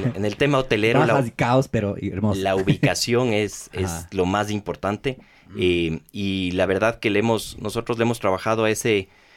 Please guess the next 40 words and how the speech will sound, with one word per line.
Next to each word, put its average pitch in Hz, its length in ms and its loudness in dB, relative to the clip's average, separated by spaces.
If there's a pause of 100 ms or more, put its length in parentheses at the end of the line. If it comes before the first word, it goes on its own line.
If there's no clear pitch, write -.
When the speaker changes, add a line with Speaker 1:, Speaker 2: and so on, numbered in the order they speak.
(120)
Speaker 1:
a - 100 -2
esa 117 220 -2
propiedad 104 520 0
con, 95 460 -2
conjuntamente 107 680 -2
con, 85 280 -6 (580)
con 95 180 0
quien 98 220 0
lo 92 60 2
está 104 200 0
desarrollando. 104 800 0
Speaker 2:
Ujú. 101 260 -8
Speaker 1:
Eh, 87 320 -4 (520)
y, 87 500 -2
y 95 120 0
ahora 101 140 4
vamos 104 180 0
a - 20 2
empezar 98 220 0
a - 20 0
operar, 98 280 0
lo 87 80 -2
vamos 92 200 -2
a 87 60 -2
reabrir, 82 400 -4 (340)
eh, 82 200 -8
esperamos 98 420 -2
el 85 80 0
próximo 98 360 -2
mes. 151 300 -2 (420)
Y, 87 280 -4
Speaker 2:
Mm. 113 60 -2
Speaker 1:
y 95 100 -4
creo 113 200 2
que 120 80 -2
es 113 60 0
algo 120 420 0
súper 151 300 0
bueno 127 360 2
porque 92 440 -4